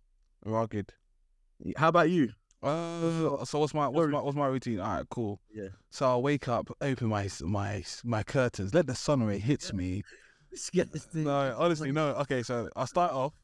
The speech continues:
Speaker 1: Um, what would I do first? Obviously, brush my teeth, blah, blah.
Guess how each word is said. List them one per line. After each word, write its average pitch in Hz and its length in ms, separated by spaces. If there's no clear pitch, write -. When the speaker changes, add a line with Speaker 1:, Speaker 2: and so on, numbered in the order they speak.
Speaker 1:
Um, 123 640
what 127 180
would 131 100
I 120 100
do 110 240
first? 98 320
Obviously, 104 220
brush 104 180
my 104 100
teeth, 98 160
blah, 95 160
blah. 104 320